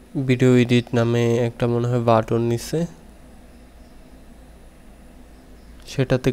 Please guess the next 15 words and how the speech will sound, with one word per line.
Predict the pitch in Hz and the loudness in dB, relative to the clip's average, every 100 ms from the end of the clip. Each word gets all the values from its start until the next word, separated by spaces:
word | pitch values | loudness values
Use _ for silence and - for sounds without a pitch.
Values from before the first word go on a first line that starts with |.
| - | -2
ক্লিক | 135 127 - | -2 -2 2
করার | 131 131 131 | 4 4 4
পরে | 135 135 151 - - - - - - - - - - | 4 4 2 -2 -14 -20 -20 -20 -20 -20 -20 -12 -8
স্টোরেজ | - 120 117 117 120 | 2 4 6 4 2
অ্যাক্সেস | 110 - - 117 143 - - - - - | 0 -2 -2 0 -2 -8 -14 -20 -20 -4
চায়, | - 107 143 - - - - - - | 2 2 2 -4 -14 -20 -20 -12 -2
তো | 117 | 0
আমরা | 110 110 110 | 2 2 4
অ্যালাউ | 110 107 107 | 4 2 2
দিয়ে, | 113 113 | 0 0
দিয়ে | 117 113 113 | 0 0 0
দিলাম। | 117 110 143 190 - - - - - - - - - - - - - - - - - - | 0 0 -4 -8 -14 -20 -20 -20 -20 -20 -20 -20 -20 -20 -20 -20 -20 -20 -20 -20 -10 0
তো | 139 139 127 | 2 2 2
এইখানে | 127 135 135 135 131 | 0 0 2 2 2
এই | 123 | 0